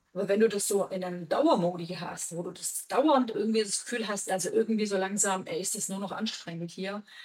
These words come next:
dann mach dir wirklich ernsthaft Gedanken, nimm dir wirklich ausreichend Zeit, aus-, äh, aus-, eine Auszeit, hol dir einen Sparringspartner, der von außen auf die Situation reinschaut, wegen mir ein Mentor, hol dir eine wirklich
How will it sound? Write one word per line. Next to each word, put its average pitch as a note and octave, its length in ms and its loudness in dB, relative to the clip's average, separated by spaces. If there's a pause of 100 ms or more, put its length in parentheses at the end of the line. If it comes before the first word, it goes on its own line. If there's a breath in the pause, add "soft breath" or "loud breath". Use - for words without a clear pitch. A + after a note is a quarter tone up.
(240 loud breath)
dann G#3+ 140 -8
mach - 180 -6
dir G3 180 0
wirklich F3+ 380 -8
ernsthaft B3+ 480 0
Gedanken, G3+ 640 -4 (280 loud breath)
nimm G3+ 200 -4
dir F#3+ 160 0
wirklich F3+ 400 -6
ausreichend F3+ 680 0
Zeit, A#3 460 0 (160)
aus-, A#3 320 4
äh, G3+ 580 -2
aus-, - 280 2
eine G#3+ 160 2
Auszeit, G#3 680 2 (280 loud breath)
hol C4 140 8
dir B3+ 120 4
einen A3+ 80 2
Sparringspartner, G3+ 1000 -2 (300 loud breath)
der G3+ 120 2
von G#3 300 -2
außen B3+ 400 8
auf G#3+ 160 -2
die A3+ 100 0
Situation G3+ 640 2
reinschaut, F3+ 640 0
wegen G#3 240 0
mir A3+ 140 6
ein A3+ 140 4
Mentor, G3 680 4
hol A3+ 180 10
dir A#3 100 6
eine G#3+ 460 0
wirklich B3+ 840 4